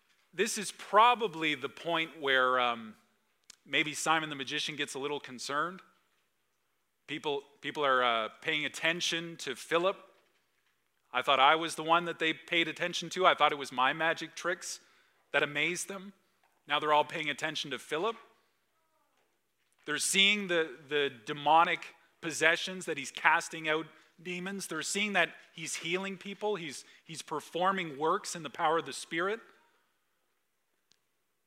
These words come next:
You think he's getting a little self-conscious here? You think he's getting a little insecure?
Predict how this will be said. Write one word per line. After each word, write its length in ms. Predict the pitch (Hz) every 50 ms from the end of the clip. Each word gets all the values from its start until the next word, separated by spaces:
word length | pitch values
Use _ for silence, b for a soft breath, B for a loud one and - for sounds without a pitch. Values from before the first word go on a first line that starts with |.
| _ _ _ _
You 160 | 135 143 139
think 160 | - 196 196
he's 160 | 202 196 151
getting 180 | 165 196 196 185
a 20 |
little 200 | 175 190 196 185
self-conscious 760 | - - 196 180 180 - - - 175 185 202 196 - 208 180 -
here? 160 | 196 208 226
You 120 | 226 180
think 200 | 151 - 175 165
he's 160 | 175 170 147
getting 200 | - 185 196 196
a 40 | 170
little 280 | 156 165 175 180 170 170
insecure? 600 | 175 170 - - 160 - - 160 170 202 240